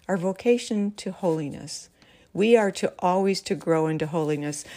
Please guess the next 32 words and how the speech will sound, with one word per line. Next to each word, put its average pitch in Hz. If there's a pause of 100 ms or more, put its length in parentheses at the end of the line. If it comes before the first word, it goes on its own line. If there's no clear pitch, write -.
So -
I've -
got 453
a 370
few 294
things 240
I 202
want 180
to 175
read 165
here 185
before 175
I 175
read 165
from, 147
um, 143 (420)
O 180
V 180
Cruz's 160
Call 151
of 143
the 143
Laity. 143 (340)
So 170 (320)
this 202
here, 156
uh, 143 (460)
like 170
I 185
said, 151
is 156
called, 151